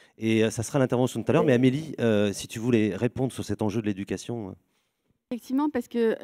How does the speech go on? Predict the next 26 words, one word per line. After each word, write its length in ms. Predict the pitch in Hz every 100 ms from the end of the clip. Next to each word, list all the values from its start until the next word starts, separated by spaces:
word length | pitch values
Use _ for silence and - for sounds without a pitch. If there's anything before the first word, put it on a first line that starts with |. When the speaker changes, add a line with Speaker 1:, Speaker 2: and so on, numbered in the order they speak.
| 226
Speaker 3:
l'offre 420 | 262 285 - 233
pour 180 | 202 233
les 100 | 226
parents, 360 | 220 220 294
si 300 | 311 - 247
on 300 | 247 226 214
en 100 | 214
fait 220 | 220 - 226
un 100 | 196
inventaire 460 | 208 214 208 226
aujourd'hui, 640 | 214 202 196 190 226 277 330 _ _ _ _ _
c'est 80 | 220
effectivement, 800 | 220 240 _ 233 220 233 226 - -
bon, 180 | 180 175
j'ai 160 | 185 190
parlé 240 | 185 190
déjà 480 | 185 202 214 208 185
pour 160 | 190 190
ce 60 |
qu'on 160 | - 202
offre 240 | 208 -
nous, 180 | 214 226
c'est 160 | - 202
Internet 420 | 202 196 190 175
sans 140 | 190
crainte. 460 | 185 - 277 339